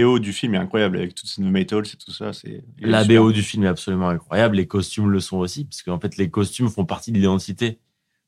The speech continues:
Speaker 2: des skinheads à cette époque-là et ont une importance absolument énorme. Et le, le film est assez centré sur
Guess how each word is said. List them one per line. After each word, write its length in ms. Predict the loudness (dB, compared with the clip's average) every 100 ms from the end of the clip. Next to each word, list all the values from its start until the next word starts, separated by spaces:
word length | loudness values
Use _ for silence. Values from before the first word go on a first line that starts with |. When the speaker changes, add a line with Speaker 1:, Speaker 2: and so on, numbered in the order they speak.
| -12
Speaker 2:
des 180 | -2 -2
skinheads 420 | -2 -2 2 2
à 60 | 0
cette 200 | -4 -8
époque-là 380 | -4 -2 0
et 40 | 2
ont 140 | 2
une 220 | 2 0
importance 840 | 0 -2 -6 -6 -6 -6 -12 -16 -20 _ _ _
absolument 460 | -6 -2 0 2
énorme. 340 | 2 0 0 -4 _ _ _ _
Et 200 | 0 2
le, 840 | 4 4 4 4 4 2 0 0 0
le 180 | 4 4
film 340 | 4 0 0 -4 _ 2
est 100 | 2
assez 220 | 2 -2
centré 480 | 0 -2 0 0 0
sur 480 | -4 -6 -6 -6